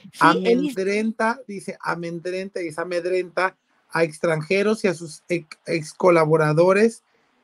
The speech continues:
Speaker 2: Es la peste negra. ¡Ay, Dios!
Speaker 1: Ay, qué padre, qué padre, qué padre.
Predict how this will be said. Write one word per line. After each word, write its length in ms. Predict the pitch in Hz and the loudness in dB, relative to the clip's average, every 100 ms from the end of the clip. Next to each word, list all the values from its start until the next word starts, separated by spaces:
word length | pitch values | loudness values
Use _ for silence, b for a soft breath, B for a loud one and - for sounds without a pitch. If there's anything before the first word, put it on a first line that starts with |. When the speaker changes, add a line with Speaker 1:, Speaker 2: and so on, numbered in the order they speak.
| _ _ _ _ _ | _ _ _ _ _
Speaker 2:
Es 380 | 175 190 208 208 | 0 2 2 2
la 200 | 196 - | 0 0
peste 520 | 196 196 - - 180 | 0 0 -2 -4 -4
negra. 520 | 175 180 185 180 147 | -2 -2 0 0 0
¡Ay, 200 | 175 226 | 0 -2
Dios! 480 | 214 214 262 226 - | 0 2 2 0 -4
Speaker 1:
Ay, 160 | 269 330 | -8 -6
qué 160 | 339 339 | -6 -2
padre, 560 | - 294 330 311 269 | 0 2 2 4 4
qué 120 | 196 302 | 6 6
padre, 600 | 370 302 302 302 262 240 | 6 8 6 4 4 4
qué 160 | 269 | 2
padre. 500 | 233 269 262 247 220 | 2 2 2 2 0